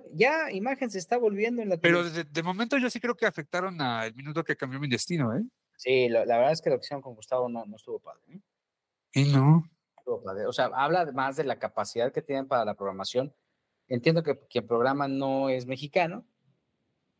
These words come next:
Speaker 1: Eh, no es un tema racial, ni mucho menos. Es sen-, sencillamente conocer las audiencias como se tiene que conocer y, pues, tener otra sensibilidad. Entonces,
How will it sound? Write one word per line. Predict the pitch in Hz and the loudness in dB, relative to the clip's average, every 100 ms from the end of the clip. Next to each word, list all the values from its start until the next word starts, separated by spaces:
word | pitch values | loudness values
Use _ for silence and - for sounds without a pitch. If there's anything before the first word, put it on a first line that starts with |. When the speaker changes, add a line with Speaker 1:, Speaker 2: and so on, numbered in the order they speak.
| _ _ _ - 151 151 _ _ _ _ | _ _ _ -16 -14 -14 _ _ _ _
Speaker 1:
Eh, | 98 104 - _ | -4 -4 -6 _
no | 120 117 | 2 2
es | 113 | 2
un | 117 | -2
tema | 104 87 | -2 -4
racial, | - - 95 92 113 | -6 -6 -2 -2 -2
ni | 90 | -4
mucho | 85 - | -6 -4
menos. | 104 202 165 - | 0 0 0 -2
Es | - 175 | -6 -8
sen-, | 170 _ - | -12 _ -12
sencillamente | - - - - - 101 | -8 0 2 2 0 -2
conocer | 92 - 104 | -4 -2 -2
las | 101 92 | 0 -2
audiencias | 92 92 104 - | -6 -8 -10 -12
como | 104 | -14
se | - | -16
tiene | - 82 | -12 -12
que | - | -4
conocer | 107 113 131 139 - _ _ _ _ _ _ _ | -2 2 4 4 2 _ _ _ _ _ _ _
y, | 85 80 | -20 -20
pues, | - - - | -10 -6 -4
tener | - 90 | 0 0
otra | - - 104 | 0 0 -4
sensibilidad. | 98 - 190 202 202 233 | -4 -2 -2 2 2 2
Entonces, | 104 - - 98 | 0 -10 -20 -20